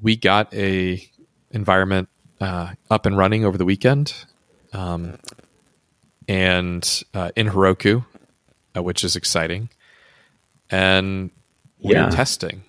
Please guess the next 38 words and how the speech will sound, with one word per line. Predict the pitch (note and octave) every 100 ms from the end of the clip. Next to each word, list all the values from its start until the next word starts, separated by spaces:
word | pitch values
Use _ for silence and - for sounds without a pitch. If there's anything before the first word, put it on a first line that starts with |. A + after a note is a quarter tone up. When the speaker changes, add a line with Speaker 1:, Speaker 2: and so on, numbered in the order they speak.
| -
Speaker 1:
now. | F2+ D#2+ F2 G#2 _ _
And | G#2 F2+ F2
I | F2+ F2+
feel | - - - - - E3+ D#3+
<laughs> |
like | C#3+ A#2 A2+ -
we | G#2 G2+
are | F#2+
going | F#2+ F#2+ G2
to | - G2 F#2
be | F2 F2+
able | F2+ F#2
to, | - - F2
s-, | -
and, | B2+ B2
and | B2
the, | A#2 _ _ _
so | - A2
what, | F#2 G#2
what's | A2+ -
going | F#2+ F2
on | F2+ E2+ - -
on | F#2+ F2+
that? | E2 D#2 - - - - _ _ _ _ _ _
I | -
mean, | F#2+ - _
r-, | G#2 - - - - _ _ - A2+
pretty | - D3+ C3
major | G2+ G2 A#2 B2 B2 A#2+ A2+ -
work | F#2 F2+ F2+ - - - -
on | F#2 F2+
the | F2
data | F#2 F#2+ F#2 F2+ -
ingestion | A2+ F#2+ F2 - F2
side | E2+ - E2 E2 E2 - _ -
has, | F#2 F2 -
uh, | G2+ G2
refactoring | A2 F#2+ F#2 - - D#2+